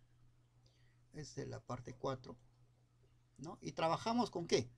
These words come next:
Trabajamos con el, la ecuación neta, eh, optimizada y balanceada, ¿no? La que está acá,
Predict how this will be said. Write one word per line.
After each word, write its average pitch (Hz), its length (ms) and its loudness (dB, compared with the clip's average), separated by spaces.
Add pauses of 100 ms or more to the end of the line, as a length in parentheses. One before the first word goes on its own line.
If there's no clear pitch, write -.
(680)
Trabajamos 185 600 2
con 214 420 0
el, 135 720 -4
la 139 120 -4
ecuación 170 440 -2
neta, 175 380 2 (220)
eh, 143 360 -12
optimizada 151 640 0
y 175 40 4
balanceada, 123 540 2
¿no? 226 80 -6
La 220 100 -4
que - 80 -12
está - 140 -6
acá, - 220 -6